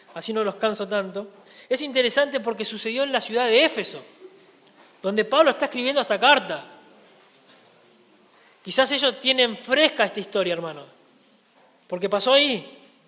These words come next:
Versículo once del capítulo diecinueve. "Y hacía Dios milagros extraordinarios por mano de Pablo, de tal manera que aún se llevaban a los enfermos los paños o delantales de su cuerpo,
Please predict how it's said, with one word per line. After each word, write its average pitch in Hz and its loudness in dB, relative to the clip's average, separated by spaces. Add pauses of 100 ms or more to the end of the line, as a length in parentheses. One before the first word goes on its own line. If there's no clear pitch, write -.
(1040)
Versículo 240 2
once 262 4
del 208 2
capítulo 240 -6
diecinueve. 220 0 (1700)
"Y 202 0
hacía 262 6
Dios 269 4
milagros 254 0
extraordinarios 226 0
por 220 -4
mano 262 0
de 226 2
Pablo, 190 2 (340)
de 190 -4
tal 269 6
manera 269 0
que 208 -4
aún 262 0
se 262 -6
llevaban 240 0
a 226 2
los 208 -2
enfermos 208 0
los 190 -4
paños 254 -2
o 196 -6
delantales 214 -2
de 214 -6
su 185 -12
cuerpo, 190 -2